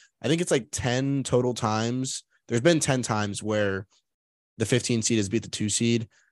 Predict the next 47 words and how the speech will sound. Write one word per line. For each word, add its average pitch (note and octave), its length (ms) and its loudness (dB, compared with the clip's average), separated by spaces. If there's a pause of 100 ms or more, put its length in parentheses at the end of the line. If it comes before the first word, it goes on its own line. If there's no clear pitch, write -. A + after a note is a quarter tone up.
(260)
And G#2 500 0 (240)
I G#2+ 120 0
think C3+ 180 0
six - 420 0
of C3 120 2
those A#2 320 4 (420)
ten A#2 260 -4
times A2 360 -2
have G#2+ 100 -4
happened G#2+ 400 0
within G2+ 180 -6
the G#2 60 -4
past G2+ 280 -2
ten G2+ 160 -2
years. G#2 480 -2 (180)
So G2+ 500 2
that's, - 260 0
that's B2 160 4
a D#3 60 2
little C#3 100 6
bit B2 140 2
of A2+ 80 0
a A2+ 60 -4
fun A2+ 180 -2
fact A2 220 -2
there A2 120 0
for G#2+ 180 -2
you. G#2+ 120 0 (180)
And A#2 80 0
then, A#2+ 80 4
like A#2 160 2
Matt A2 160 0
said, A#2+ 380 6 (520)
actually A#2 280 0
two D3 200 2
of C#3+ 60 2
them B2+ 140 2
have G#2+ 100 -2
happened A2 280 0
the G#2 40 -8
past G2+ 260 -4
two A#2+ 100 0
years. F2 340 -4
So, G2 400 2 (420)
um, G2+ 240 4
that's, G2+ 380 2
it, E2 180 -8